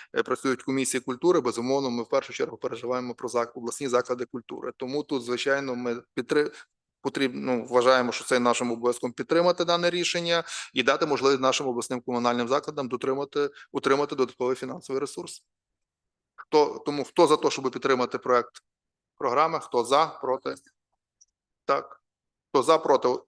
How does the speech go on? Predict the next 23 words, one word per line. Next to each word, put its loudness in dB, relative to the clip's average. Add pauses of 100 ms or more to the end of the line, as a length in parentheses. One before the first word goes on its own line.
(280)
За, 4 (320)
проти, 0
утримався. -10
Дякуємо. 2 (1800)
Шановні 4
колеги, 6 (440)
е, -2
порядок 4
денний 4
вичерпаний. 4
Дякую 6
за 6
оперативність, 4
дякую 4
за 2
плідну 0
роботу. 6
І 2
справді 4
ми 4
сьогодні, 2
як 0
мінімум, 0